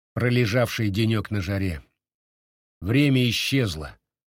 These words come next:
Мир за пределами трубы Киризы исчез. Боль стала холодной и не терзала уже, усыпляла. И я, чтобы не поддаться ей, не уснуть,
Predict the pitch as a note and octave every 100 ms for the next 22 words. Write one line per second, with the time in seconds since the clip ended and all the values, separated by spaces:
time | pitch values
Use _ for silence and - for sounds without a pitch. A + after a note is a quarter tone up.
0 | _ _ E2+ A2 D#3+ C3+ G2 G#2 A#2 G#2+
1 | C#3 B2+ A#2 - A#2 A#2+ C#3+ G#2+ A#2 A2
2 | A2+ F2+ F#2+ G2+ - - B2 F#2+ - _
3 | _ _ _ - E2+ G#2 D3+ B2 - C3+
4 | B2 - B2 C3 C#3 G2+ F2+ - _ _
5 | _ - C3 C#3 - C#3+ B2 D3+ C3 G2+
6 | F#2+ - D2 - - A#2+ - B2+ B2+ A#2
7 | G2 D#2 - _ _ _ _ G2+ A2+ D#3
8 | A#2+ C3 A2 A2+ - B2+ G#2+ A2+ A2 -
9 | G#2 G2+ G2+ G2+ A2+ G#2 C3+ C#3 G2